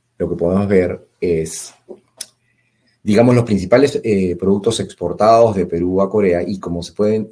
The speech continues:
como se fijan en verde, están resaltados los que están vinculados con alpaca y se nota, pues, que es, que es un, el grupo que más resalta en la parte superior de la tabla,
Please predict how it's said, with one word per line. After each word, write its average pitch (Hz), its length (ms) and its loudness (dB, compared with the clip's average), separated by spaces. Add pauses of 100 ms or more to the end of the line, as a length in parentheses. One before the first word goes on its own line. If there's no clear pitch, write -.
como 92 260 -10 (280)
se - 160 -8
fijan 120 320 0
en 98 180 2
verde, 123 400 6
están 107 220 0
resaltados 101 540 0
los 90 120 -10
que - 60 -20
están 113 180 -4
vinculados 92 440 0
con 110 160 -2
alpaca 95 500 -2
y 101 140 -6
se 85 180 -10
nota, 117 380 -2
pues, 95 180 -4
que 101 160 -4
es, - 260 -10 (600)
que 92 180 -2
es 92 160 -4
un, 101 260 -4
el 85 180 -8
grupo 104 280 -2
que 90 100 -6
más 90 200 -6
resalta 87 680 -4 (300)
en 85 140 -6
la 76 140 -8
parte 82 300 -6
superior 76 440 -10
de 80 100 -8
la 82 120 -4
tabla, 82 520 -2